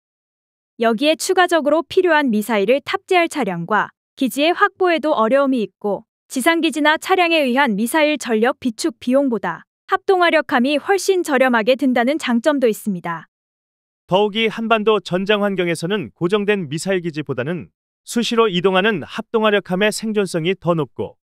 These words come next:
Speaker 2: 불시 타격 능력 또한 더 좋다는 데 주목한 것입니다. 특히 위성 등 정보 정찰 자산이 취약한 북한으로서는 지상의 고정기지보다 이동하는 합동화력함의 위치 파악이 힘들고, 요격 또한 어려울 것이라고 판단한 것입니다.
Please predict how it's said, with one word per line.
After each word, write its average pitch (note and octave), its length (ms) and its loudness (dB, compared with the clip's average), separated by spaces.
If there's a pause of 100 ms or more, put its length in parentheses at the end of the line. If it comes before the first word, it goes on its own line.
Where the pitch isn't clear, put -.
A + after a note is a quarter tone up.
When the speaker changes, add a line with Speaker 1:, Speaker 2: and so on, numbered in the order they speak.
(240)
Speaker 2:
불시 A3 340 -2
타격 A3+ 360 0
능력 G3 340 0
또한 F#3+ 200 2
더 F3+ 200 0
좋다는 E3+ 440 -4
데 G3 140 2
주목한 F3+ 460 -4
것입니다. G#2+ 500 -4 (920)
특히 A3+ 320 -2
위성 G3+ 280 0
등 G3+ 220 0
정보 F#3+ 340 -2
정찰 F#3+ 440 -4
자산이 F#3 400 -2
취약한 G3+ 540 -4
북한으로서는 D3+ 800 -4 (320)
지상의 A3+ 460 0
고정기지보다 G3+ 840 0
이동하는 F3 580 -2
합동화력함의 G3 880 -4
위치 D#3+ 260 -8
파악이 F3 400 -6
힘들고, B2 560 -8 (480)
요격 G3+ 280 0
또한 G#3+ 380 0
어려울 G#3 320 2
것이라고 F#3+ 540 0
판단한 G#3 420 -4
것입니다. G#2 500 -6